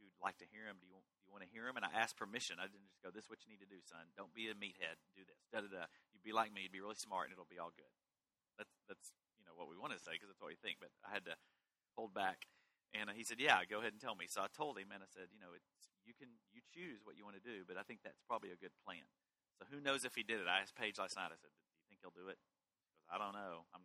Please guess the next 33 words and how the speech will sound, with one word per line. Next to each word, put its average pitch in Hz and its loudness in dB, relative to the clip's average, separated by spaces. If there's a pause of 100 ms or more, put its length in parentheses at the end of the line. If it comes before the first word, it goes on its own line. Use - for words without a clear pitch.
(120)
we 90 -20
can't 92 -6
say 101 2
anything 98 0
else 95 -6
about 95 6
it. 76 -2
We 85 -4
have 87 -8
to 87 -16
leave 90 -20
it - -20
to 90 -20
him." 73 -20 (100)
So 80 -20 (540)
hopefully 92 -6
he'll 87 -14
do 85 -12
it. 82 -12
I'll, 95 2
if 101 -4
not, 98 6
I'll 90 2
berate 87 -4
him 82 -10
and 87 -20
tell 85 -20
him 85 -20
he's 85 -20
an 87 -20
idiot. 80 -20 (1700)
Just - -20
kidding. 101 -20